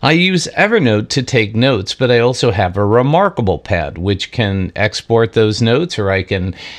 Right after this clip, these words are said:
import them into Evernote if I want as a P D F. I use Acuity Scheduling to book my appointments, and it integrates with Zoom, and it even takes PayPal. Then I use Active Campaign to do email marketing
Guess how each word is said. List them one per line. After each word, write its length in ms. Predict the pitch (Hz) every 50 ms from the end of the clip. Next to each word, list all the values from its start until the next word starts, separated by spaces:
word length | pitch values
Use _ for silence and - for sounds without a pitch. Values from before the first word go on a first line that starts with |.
| - -
import 560 | - 107 107 104 92 - - 107 110 113 104 -
them 240 | 120 110 113 110
into 260 | 95 110 120 120 120 131
Evernote 560 | - - 170 175 160 123 107 98 98 95 92
if 140 | 95 - 107
I 60 | 101
want 280 | 98 101 101 107 104
as 140 | 107 104 98
a 60 | 113
P 200 | 101 - - 113
D 200 | 107 113 123 151
F. 260 | 165 131 - - - _ - _ _ _ _ _ _ - - - - - - -
I 220 | 123 120 127 127
use 500 | 123 120 120 113 110 117 123 127 123 -
Acuity 560 | 139 123 - - - - 117 117 123 123 131 139
Scheduling 800 | - - - - 202 220 185 135 123 117 98 98 98 98 98 -
to 100 | 123 110
book 400 | 98 95 87 107 110 110 - -
my 200 | 117 117 123 131
appointments, 680 | 139 131 - - 214 220 - 82 98 92 80 - -
and 180 | - 101 101
it 140 | 107 104 104
integrates 580 | 101 107 113 113 104 - 107 104 101 95 - -
with 200 | 95 92 82 87
Zoom, 500 | 87 92 127 156 160 160 160 156 151 131
and 100 | 104 95
it 140 | 95 90 95
even 240 | 107 101 110 107
takes 320 | 98 - 107 95 92 - -
PayPal. 580 | - - 101 80 78 - - - - - - - _ _ _ _ - - - - - - - - -
Then 240 | 110 113 135 147 151
I 40 | 147
use 560 | 147 135 127 127 127 127 120 117 107 - - -
Active 460 | - 113 113 113 - - 123 110 104 -
Campaign 760 | - - 127 120 120 117 - - 180 214 220 190 135 113 104
to 120 | - 127
do 200 | 117 123 135 -
email 420 | - 165 185 196 185 160 123 101 95
marketing 680 | 92 90 85 85 87 - - 95 95 110 139 170 180